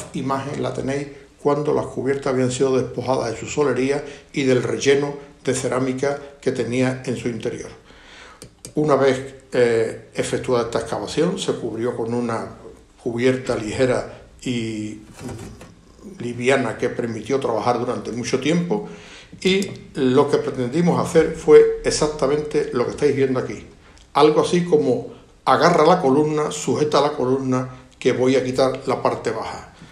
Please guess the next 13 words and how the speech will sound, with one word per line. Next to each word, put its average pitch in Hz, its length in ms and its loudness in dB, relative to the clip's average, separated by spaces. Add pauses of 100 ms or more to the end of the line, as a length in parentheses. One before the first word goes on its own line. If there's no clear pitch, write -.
(140)
Es 143 260 0
casi 131 280 0
un 139 120 -4
chiste - 580 -2 (200)
lo 127 100 -2
que - 80 -2
nos 117 140 -2
propone 135 440 -4
este 127 260 2
dibujo 120 560 0 (200)
del 110 240 -4
siglo 135 260 0
dieciséis, 127 540 0